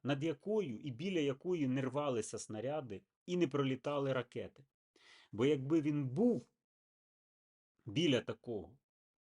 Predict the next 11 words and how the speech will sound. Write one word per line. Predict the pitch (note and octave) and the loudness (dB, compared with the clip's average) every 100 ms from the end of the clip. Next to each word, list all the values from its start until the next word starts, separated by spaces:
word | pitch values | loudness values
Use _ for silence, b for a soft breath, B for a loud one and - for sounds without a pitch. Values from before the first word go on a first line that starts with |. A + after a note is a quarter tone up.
| _ _ _ _ B2 | _ _ _ _ -6
він | B2 | -2
би | B2 | 2
розумів, | C3+ A#2+ D3+ D3+ G2+ - _ _ - | 2 2 0 0 -2 -6 _ _ -20
що | - B2 A2 - | -8 -2 -2 0
ракета — | A#2+ A2+ E3 F#3 - F2+ _ _ _ _ _ - | -4 -2 -2 -2 -4 -12 _ _ _ _ _ -8
це | - C#3 | -2 2
не | C3 C#3 A#2+ - _ _ _ | 2 2 -2 -6 _ _ _
хлопок | - D3 D#3 - E3+ - - - _ | -6 -2 -2 0 0 0 -4 -20 _
пакета. | B2 - C#3+ C3 - - _ _ _ _ _ _ _ _ - | -4 -2 -4 -4 -6 -16 _ _ _ _ _ _ _ _ -2
Як | A#2 C#3 | 2 2
взагалі | A#2 D3 C#3+ D#3+ F3+ G#2+ | 2 0 0 -2 -4 -6